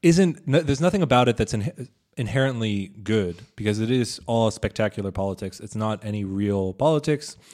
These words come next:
or struggle or any real democracy. I think it can be interesting because it's a change, and then at any moment of change, you can kind of realize that things might, they don't have to be the way they are.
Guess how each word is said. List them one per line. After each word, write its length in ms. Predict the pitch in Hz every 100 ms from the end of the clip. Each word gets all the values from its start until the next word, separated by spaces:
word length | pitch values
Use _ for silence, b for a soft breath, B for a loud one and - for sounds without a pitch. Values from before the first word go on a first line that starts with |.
| B B
or 100 | 107
struggle 380 | - 120 117 117
or 180 | 113 101
any 180 | 123 135
real 160 | 113 101
democracy. 560 | 92 90 98 - 95 - B B B B B
I 80 | 120
think 180 | 185 175
it 60 |
can 80 | 147
be 140 | 139
interesting 380 | 175 202 180 143
because 260 | 123 120 110
it's 100 | 107
a 40 |
change, 600 | - - 147 107 92 90 -
and 200 | 101 107
then 180 | 104
at 120 | 104 113
any 160 | 127
moment 240 | 117 110 98
of 80 |
change, 280 | - 104 95
you 60 | 98
can 80 | 95
kind 180 | 107
of 100 | 95
realize 400 | 104 104 95 92
that 280 | - 90 -
things 420 | 135 151 185 170
might, 280 | 156 156 131
they 80 | 131
don't 140 | 170
have 180 | 156 156
to 80 | 135
be 160 | 135 131
the 100 | 113
way 140 | 107
they 120 | 104
are. 480 | 120 160 156 151 151